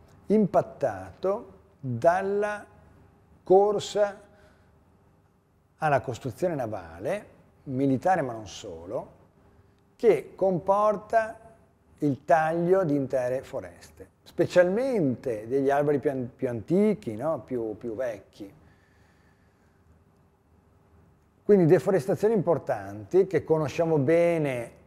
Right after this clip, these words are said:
anche, eh, nel territorio veneto, dove la Serenissima ha utilizzato per secoli,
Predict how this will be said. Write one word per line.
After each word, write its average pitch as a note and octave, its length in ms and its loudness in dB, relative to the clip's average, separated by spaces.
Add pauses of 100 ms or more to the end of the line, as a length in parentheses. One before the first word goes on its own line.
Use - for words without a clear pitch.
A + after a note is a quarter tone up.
(220)
anche, C#3 880 -4
eh, C3+ 80 -18 (460)
nel F#2+ 720 -8
territorio A#2 480 -2
veneto, F3 560 2
dove B2 800 0
la G#2 100 -10
Serenissima D#3+ 1200 0 (920)
ha C3 460 -2
utilizzato B2 880 -2
per A#2 180 -4
secoli, C#3+ 880 0